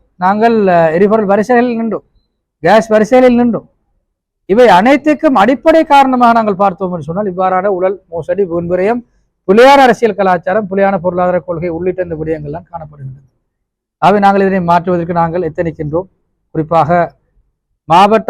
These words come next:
ஒருங்கமைப்பு குழு தலைவர் என்ற ரீதியிலே கடந்த காலங்களில் தலைவருக்கு வழங்கப்பட்டிருந்த வாகனம் மூலம், மூலவும், ஆ, என்னால் அந்த வாகனங்களை நான் பெற்றுக்கொண்டிருக்க முடியும். ஆனால் அந்த வாகனம்,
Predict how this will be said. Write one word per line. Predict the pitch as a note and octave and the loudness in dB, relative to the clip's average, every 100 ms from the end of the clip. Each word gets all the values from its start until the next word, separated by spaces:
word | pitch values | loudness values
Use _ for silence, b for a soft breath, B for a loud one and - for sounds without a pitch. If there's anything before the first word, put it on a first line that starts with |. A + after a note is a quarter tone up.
| G#3+ | -2
ஒருங்கமைப்பு | G3+ G3+ G3+ G3 F#3+ | 0 -2 -4 -6 -6
குழு | F#3+ F#3+ F#3+ E3 _ - | -2 2 0 -2 _ -4
தலைவர் | E3+ G3+ G#3 | 0 2 0
என்ற | G3 F3 | -2 -2
ரீதியிலே | F3 E3+ E3+ F#3 G#3+ _ _ _ _ _ _ - | -2 0 0 -4 -8 _ _ _ _ _ _ 0
கடந்த | F#3 A3 G#3 | 2 2 2
காலங்களில் | G3+ G#3 G3+ G#3 G3+ | 2 2 2 -2 -2
தலைவருக்கு | F#3 F#3 F#3+ F#3 F3+ | 0 0 0 -2 -4
வழங்கப்பட்டிருந்த | F3+ F3+ F3+ E3 F3 F3 E3 | -4 -6 -8 -10 -10 -8 -2
வாகனம் | E3 D#3+ E3+ F3 G3 _ _ _ _ _ | 0 0 -2 -6 -12 _ _ _ _ _
மூலம், | - D#3+ G3+ A3 A#3+ A#3+ _ _ C#3+ | -8 -2 2 4 2 0 _ _ -8
மூலவும், | D#3+ G#3 G3 A3 G#3+ _ _ _ _ _ _ - | -2 0 2 0 -6 _ _ _ _ _ _ -6
ஆ, | C#3+ D3+ D#3 | -4 -2 -4
என்னால் | F3 F#3 G3 G3+ _ _ _ _ _ | -2 2 2 2 _ _ _ _ _
அந்த | - D3+ | -10 -4
வாகனங்களை | D#3 E3 F3+ F#3 F3+ | 0 0 0 -2 -2
நான் | F3 | -2
பெற்றுக்கொண்டிருக்க | F3+ F3 G3 G3+ G3 D#3+ E3 G3+ A3 | -4 -2 -2 -2 -2 -8 -4 -2 0
முடியும். | G#3+ A3 C3+ _ _ _ _ _ _ | 0 0 -2 _ _ _ _ _ _
ஆனால் | D3+ F3 | -4 -2
அந்த | E3+ D#3+ | 0 2
வாகனம், | E3 D#3+ F3+ G3+ | 2 4 0 -2